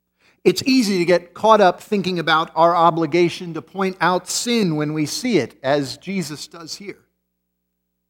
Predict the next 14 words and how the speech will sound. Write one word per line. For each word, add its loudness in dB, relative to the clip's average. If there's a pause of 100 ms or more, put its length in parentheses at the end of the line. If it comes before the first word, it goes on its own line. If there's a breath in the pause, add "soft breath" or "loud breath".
(1160)
And -2
on 2
that 4
topic, 2
when -4
it -6
comes 0
to -8
pointing -6
out 0
the -16
sins -10
of -8
others, -8